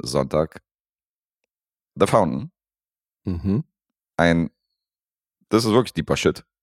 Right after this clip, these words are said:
Speaker 1: den Lee hier gebracht hat.
Speaker 2: <laughs> Ja.
Speaker 1: Äh, Alessandro hat über Dell'Amore, Della Morte, Della, wie hieß der so? Keine Ahnung. <laughs> Ich hab's jetzt gefreestylt. <laughs>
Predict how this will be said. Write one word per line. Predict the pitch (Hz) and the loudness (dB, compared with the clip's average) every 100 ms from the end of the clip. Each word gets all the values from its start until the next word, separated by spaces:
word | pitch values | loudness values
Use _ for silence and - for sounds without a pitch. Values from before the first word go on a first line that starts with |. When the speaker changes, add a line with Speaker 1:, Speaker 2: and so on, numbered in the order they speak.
| - | -6
Speaker 1:
den | 80 | 0
Lee | 82 | 4
hier | 87 | 4
gebracht | 90 95 98 | 4 2 2
hat. | 113 - | -2 -4
Speaker 2:
<laughs> | - 107 | -8 -8
Ja. | - - _ _ _ - - - - _ - | -8 -14 _ _ _ -20 -20 -20 -20 _ 0
Speaker 1:
Äh, | 85 87 - | 2 4 4
Alessandro | 95 - 113 104 | 2 2 2 4
hat | 98 92 - 104 - | 4 2 0 -12 -4
über | 90 87 87 82 78 64 78 | 0 4 4 4 2 0 -2
Dell'Amore, | 76 113 101 107 101 87 78 | 2 4 4 4 4 4 4
Della | 90 87 | 4 4
Morte, | 92 101 - 95 85 76 | 4 2 4 4 4 2
Della, | 69 85 80 - 62 71 | 2 2 2 -6 -8 -8
wie | 90 | -10
hieß | 95 - | -8 -6
der | 127 | -6
so? | 131 | -6
Keine | - 92 80 | 0 2 4
Ahnung. | 87 90 240 | 2 4 2
<laughs> | - | 4
Ich | 156 127 - | 2 2 2
hab's | 80 | 2
jetzt | 107 | 2
gefreestylt. | - 117 104 92 - | 2 2 4 2 0
<laughs> | 932 | 2